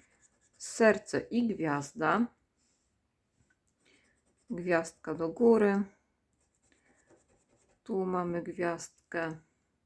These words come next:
Serducha nie dali. Ostatnie symbole. Słońce, kości.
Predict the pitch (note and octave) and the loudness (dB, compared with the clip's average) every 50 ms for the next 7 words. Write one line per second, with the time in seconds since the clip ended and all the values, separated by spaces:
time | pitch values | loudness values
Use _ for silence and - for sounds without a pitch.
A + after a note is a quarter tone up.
0 | _ _ _ _ _ _ _ _ _ _ _ _ _ _ _ _ _ _ _ _ | _ _ _ _ _ _ _ _ _ _ _ _ _ _ _ _ _ _ _ _
1 | _ _ _ _ _ _ _ _ _ _ _ _ _ _ _ _ _ _ _ _ | _ _ _ _ _ _ _ _ _ _ _ _ _ _ _ _ _ _ _ _
2 | _ _ _ _ _ _ _ _ _ _ _ _ _ _ _ - - - - - | _ _ _ _ _ _ _ _ _ _ _ _ _ _ _ -16 -14 -14 -14 -16
3 | - - _ _ _ _ _ _ _ _ - - - G3+ F#3+ F#3 F3+ F3+ F#3+ F#3+ | -20 -20 _ _ _ _ _ _ _ _ -20 -14 -6 -2 -2 -2 -2 -2 -2 -2
4 | F3+ F3+ - - E3+ E3 D#3+ F#3+ A3 G#3+ G3 F#3+ G3 F#3 F3 E3+ E3 D#3 D#3 E3 | -2 -4 -2 -4 -4 -2 2 2 4 4 4 4 4 4 4 4 4 2 -2 -6
5 | F3 - _ _ _ _ - - - - - - - - _ _ _ _ _ _ | -6 -10 _ _ _ _ -20 -20 -20 -20 -20 -20 -20 -20 _ _ _ _ _ _
6 | _ _ _ _ _ _ - - F#3 - - - G3+ F3+ F#3 - F3 D#3 D#3 D#3 | _ _ _ _ _ _ -4 -4 -4 -4 0 2 2 2 2 2 -2 -4 -4 -4
7 | - - - F3 E3+ E3+ E3+ F#3+ F#3 F3 E3 D3+ D3+ C#3+ - - - - - E3+ | -6 -6 -4 -2 -2 -2 0 2 4 4 4 2 0 -2 -4 -8 -10 -8 -2 2
8 | F3 F#3 F#3+ F#3 F3+ F3 - - - - D#3 D#3 - - D#3+ D3+ D3 C#3 C#3+ - | 4 6 6 4 2 -2 -6 -8 -8 -8 -8 -8 -8 -6 -4 -2 -2 -2 -4 -8
9 | - - - - - - D#3 D3+ D#3 D#3 D#3+ E3+ G3 | -12 -14 -14 -16 -12 -6 -4 -4 -2 -2 -2 0 4